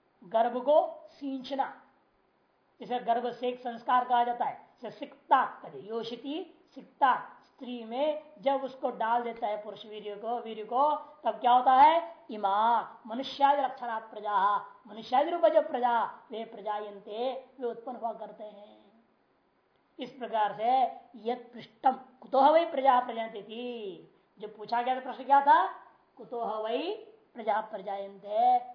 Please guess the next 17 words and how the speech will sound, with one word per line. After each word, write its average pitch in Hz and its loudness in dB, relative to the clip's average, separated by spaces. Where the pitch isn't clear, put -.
यह 220 -8
प्रजा 226 -8
किससे 247 -10
पैदा 233 -2
होते 196 -4
हैं, 208 -10
वह 208 -6
जवाब 202 -12
दे 196 -18
दिया 196 -20
गया। - -20
तदेवं 220 2
चंद्रादित्य 302 4
मिथुनादि 240 -2
क्रमेण 220 -12
अहोरात्रांतेन 262 4
अन्न 277 2